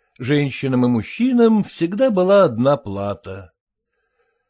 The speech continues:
Разумеется, паденщики и паденщицы являлись к нему только в безработицу, когда деться некуда,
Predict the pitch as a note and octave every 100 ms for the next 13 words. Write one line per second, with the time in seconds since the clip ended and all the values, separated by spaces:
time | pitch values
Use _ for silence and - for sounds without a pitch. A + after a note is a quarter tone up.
0 | _ _ D#3+ G#3+ C#4 D4 C#4+ C4 - A#3+
1 | G3+ D#3+ F3 E3 - C#3 D3 B2+ C3+ D3+
2 | C4 A#3 - A3 - G#3 G3+ B3 C#4 A#3+
3 | - F#3 G#3+ A#3 A#3 G#3 F#3+ E3+ C#3+ D3
4 | A#2+ A#2+ G#2 B2 A#2 A2+ - B2 A2 A#2
5 | A2 A#2 G#2+ A#2+ A#2 - G#2 F3+ A#3 A3+
6 | G#3 G3+